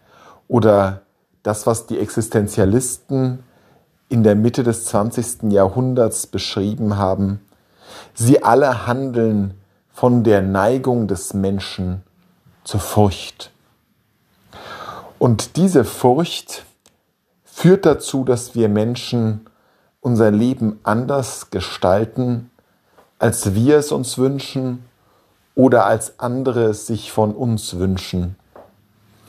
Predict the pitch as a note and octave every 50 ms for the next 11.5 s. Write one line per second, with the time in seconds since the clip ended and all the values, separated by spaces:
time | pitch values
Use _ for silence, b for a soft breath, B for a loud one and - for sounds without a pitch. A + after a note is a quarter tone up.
0 | B B B B B B B B - C#3 A#2+ G#2+ A2+ G#2+ - - - C3 C#3 D#3
1 | F3 - - - - _ - - - _ - - - - - D3 D#3+ D#3 D#3+ -
2 | - - C3 B2 B2 - - - - B2+ B2+ C3 C3 C3 B2+ A#2+ b b b b
3 | b b b b b b _ - A2 A2 - - B2 A#2 G#2 G2+ A2+ A#2 A#2 -
4 | - - _ - - - B2+ A#2 A2+ A2+ G#2 F#2+ F2 E2 D#2 D#2+ E2 - _ _
5 | _ b b b b b b b b b b b b b b - A#2+ A#2+ A#2 -
6 | - - D3 D#3 E3+ E3+ E3+ - C3+ B2+ B2+ - - - C3+ C3 C3 C3 B2 A#2
7 | B B B B B _ - A2+ A2+ - - - A2 G#2 G#2+ G#2+ G#2 G2+ G#2 G#2+
8 | - _ _ _ _ _ _ - B2+ A#2 - - A2 G2+ G2 - A2 G#2+ G2 A#2
9 | C#3 C3 - - - B2+ A2 G2+ F#2+ F2+ E2+ D#2+ G2+ G#2 G2 G2 F#2+ F#2 F2+ E2+
10 | E2 E2 E2+ - _ b b b b b b b b b b b - A#2+ A#2 A#2
11 | - - A#2 A2+ A2 G#2+ G2+ G2+ G2